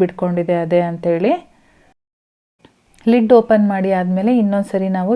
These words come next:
ಚೆನ್ನಾಗಿ ಮಿಕ್ಸ್ ಮಾಡ್ಕೊಳ್ಬೇಕಾಗತ್ತೆ. ಮಸಾಲೆ ಎಲ್ಲ, ಆ, ಕೆಳಗಡೆ ಹೋಗಿರುತ್ತೆ ಅಲ್ವಾ,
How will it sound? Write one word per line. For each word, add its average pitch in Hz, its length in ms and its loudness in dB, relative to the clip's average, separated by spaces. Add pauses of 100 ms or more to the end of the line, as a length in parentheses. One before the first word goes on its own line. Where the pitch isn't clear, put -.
ಚೆನ್ನಾಗಿ 185 420 -2
ಮಿಕ್ಸ್ 185 260 -10
ಮಾಡ್ಕೊಳ್ಬೇಕಾಗತ್ತೆ. 175 840 -4 (460)
ಮಸಾಲೆ 214 460 4
ಎಲ್ಲ, 196 100 2 (240)
ಆ, 202 40 0 (180)
ಕೆಳಗಡೆ 190 440 4
ಹೋಗಿರುತ್ತೆ 180 560 -2
ಅಲ್ವಾ, 208 180 0